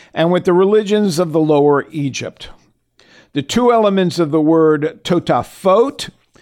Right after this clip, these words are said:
meaning signs, are Toth and Tuh, the names of two significant Egyptian gods.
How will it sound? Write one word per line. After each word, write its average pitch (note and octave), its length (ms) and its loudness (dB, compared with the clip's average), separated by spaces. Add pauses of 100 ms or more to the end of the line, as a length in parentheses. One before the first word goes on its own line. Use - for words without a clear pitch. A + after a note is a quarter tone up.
(240)
meaning D3+ 480 0
signs, F3 880 -2 (380)
are C3+ 180 -2 (120)
Toth - 480 -2 (100)
and F3+ 260 -2 (160)
Tuh, - 300 -2 (560)
the D#3 120 0
names F#3+ 420 0
of E3+ 160 -2
two G#3+ 300 -4
significant E3+ 1200 -2 (560)
Egyptian D3+ 680 -2
gods. A#2+ 680 -2